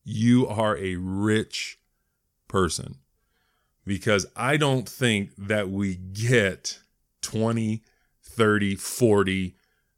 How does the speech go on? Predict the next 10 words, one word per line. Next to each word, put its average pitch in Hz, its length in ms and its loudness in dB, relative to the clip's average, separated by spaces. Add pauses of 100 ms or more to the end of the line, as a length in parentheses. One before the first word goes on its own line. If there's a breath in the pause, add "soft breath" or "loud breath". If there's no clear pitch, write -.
(200)
fifty 104 440 -2
confidants 92 1120 -2
in - 140 -10
our 87 140 -6
life. 78 400 -4
I 92 100 -2
think 92 300 -4
if 85 160 -6
you 101 200 2
find 82 520 -6